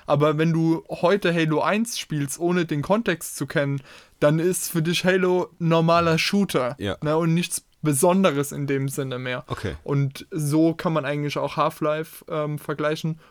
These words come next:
Speaker 1: Und was die tatsächlich gemacht haben, das war so mit einer der Shooter, der so richtig Story
Speaker 2: Okay.
Speaker 1: drin hatte.
Speaker 2: Sehr
Speaker 1: Also
Speaker 2: storylastig dann.
Speaker 1: Genau,
Speaker 2: Mhm.
Speaker 1: es ist, erzählt hat eine richtige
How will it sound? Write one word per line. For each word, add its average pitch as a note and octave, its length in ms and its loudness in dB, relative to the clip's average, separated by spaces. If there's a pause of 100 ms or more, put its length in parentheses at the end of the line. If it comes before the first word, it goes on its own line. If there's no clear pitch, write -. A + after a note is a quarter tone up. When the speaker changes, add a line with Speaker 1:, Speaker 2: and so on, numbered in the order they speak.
Speaker 1:
Und F#3+ 300 0
was E3 180 0
die E3 120 -4
tatsächlich D#3+ 500 -4
gemacht D#3 400 -6
haben, D3+ 420 -2 (240)
das - 160 -10
war D3+ 140 2
so E3 120 -2
mit D#3+ 240 -2
einer D#3+ 280 -2
der D3 160 0
Shooter, E3 300 -4
der D3 140 -2
so D3 120 -2
richtig D#3 500 -4 (160)
Story C#3+ 720 0 (580)
Speaker 2:
Okay. B2 160 -6
Speaker 1:
drin C#3+ 180 2
hatte. C#3 260 -4
Speaker 2:
Sehr C3 80 0
Speaker 1:
Also D3 220 0
Speaker 2:
storylastig F2+ 580 -2
dann. E2+ 280 -2
Speaker 1:
Genau, C#3 380 0
Speaker 2:
Mhm. G2 120 -2
Speaker 1:
es C#3+ 100 -2
ist, D#3+ 160 -6
erzählt F3+ 480 0
hat F3 80 -2
eine D#3 160 -2
richtige D#3+ 760 -2